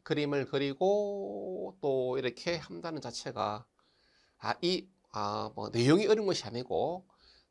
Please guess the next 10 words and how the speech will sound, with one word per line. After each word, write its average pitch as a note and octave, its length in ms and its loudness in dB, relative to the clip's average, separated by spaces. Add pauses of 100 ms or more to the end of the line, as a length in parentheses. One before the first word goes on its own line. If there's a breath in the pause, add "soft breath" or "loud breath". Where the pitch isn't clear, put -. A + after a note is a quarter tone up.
아, A#2+ 220 -4
시간이 B3+ 440 2
조금 F#3+ 300 -6
흘러가죠. E3 720 -4
예. A2 360 -10 (1120 soft breath)
이거는 G#3+ 280 4
이제 E3 120 2
그, B2+ 380 4 (300 loud breath)
이 B3+ 220 4
내용을 F#3 560 4